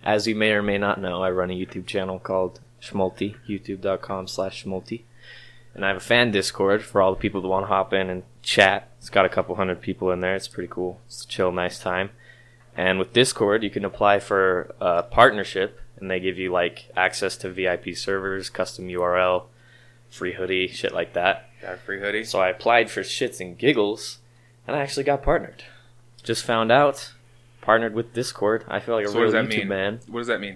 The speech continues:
Speaker 2: Do they help you advertise?
Speaker 1: Um,
Speaker 2: Or
Speaker 1: basically what it is, is just a bunch of benefits with Discord. Like, they give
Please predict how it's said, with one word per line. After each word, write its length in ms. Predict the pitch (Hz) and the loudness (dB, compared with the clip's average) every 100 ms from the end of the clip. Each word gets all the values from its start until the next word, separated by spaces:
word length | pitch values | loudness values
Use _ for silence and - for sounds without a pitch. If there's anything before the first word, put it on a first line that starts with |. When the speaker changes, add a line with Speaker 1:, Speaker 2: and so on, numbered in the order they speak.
| - | -4
Speaker 2:
Do 80 | 101 | -2
they 60 | |
help 180 | 104 104 | 0 -2
you 100 | 101 | 0
advertise? 760 | 98 - - 151 170 - - - - - - - - - | 0 -2 -4 -4 -4 -10 -14 -16 -20 -20 -20 -20 -4 8
Speaker 1:
Um, 220 | 120 113 | 8 8
Speaker 2:
Or 80 | 101 | 8
Speaker 1:
basically 460 | 151 160 147 135 | 6 6 2 2
what 200 | 117 113 | 6 6
it 120 | 110 | 8
is, 200 | 110 107 | 6 4
is 360 | 101 92 - - - | 2 -4 -6 -10 -8
just 400 | - 101 - - | -2 -2 -2 -8
a 60 | 95 | 2
bunch 260 | 95 95 | 4 4
of 160 | 98 92 | 0 0
benefits 480 | 95 98 - 92 - | 2 2 0 -4 -2
with 280 | 92 90 - | -4 -4 -4
Discord. 480 | 95 - 87 82 | -6 -6 -6 -6
Like, 160 | - - | -8 -8
they 80 | 87 | -6
give 380 | 90 85 - | -4 -4 -6